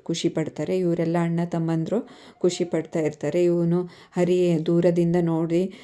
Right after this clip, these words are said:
ಆ, ಅಂತ ಇರ್ತಾನೆ, "ಹರಿ ಹೆಂಡ್ತಿಯಾಗಿ ಇರು ಅಂತ ಹೇಳ್ತಾ ಇಲ್ಲ, ಆ, ನಮ್ಮ ಅತ್ತಿಗೆಯಾಗಿ ಇರು" ಅಂತ ತಮ್ಮ ಸ್ವಾರ್ಥ ತಾವು ನೋಡ್ಕೋತಾ ಇದ್ದಾರೆ ಅಂತ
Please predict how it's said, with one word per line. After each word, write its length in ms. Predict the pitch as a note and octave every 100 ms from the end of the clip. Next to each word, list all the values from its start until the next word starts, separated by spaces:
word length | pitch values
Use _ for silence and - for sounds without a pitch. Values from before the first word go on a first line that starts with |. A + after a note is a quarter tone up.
| G#3+ -
ಆ, 240 | E3+ E3+
ಅಂತ 220 | E3 D#3
ಇರ್ತಾನೆ, 600 | E3+ E3 - D#3+ E3+ F#3
"ಹರಿ 340 | F#3 E3 F3 F3+
ಹೆಂಡ್ತಿಯಾಗಿ 760 | E3+ E3+ F3 E3+ E3 D#3+ F3+
ಇರು 220 | E3 E3+
ಅಂತ 280 | E3+ E3+ E3
ಹೇಳ್ತಾ 420 | F3 E3 D#3+ E3
ಇಲ್ಲ, 220 | F3 D#3+ D#3+ A#3+ C4 - - -
ಆ, 80 | F3+
ನಮ್ಮ 260 | F3 F3 E3
ಅತ್ತಿಗೆಯಾಗಿ 600 | E3 - F3+ E3+ E3+ F3
ಇರು" 220 | E3+ E3+
ಅಂತ 280 | E3 D#3 D#3 G3
ತಮ್ಮ 280 | F#3 D#3+ D#3+
ಸ್ವಾರ್ಥ 440 | - E3 E3+ -
ತಾವು 260 | F3 E3+ E3
ನೋಡ್ಕೋತಾ 520 | D#3+ D#3 - F3 E3
ಇದ್ದಾರೆ 360 | D#3+ D#3 D#3 G#3 B3 - - - -
ಅಂತ 200 | E3+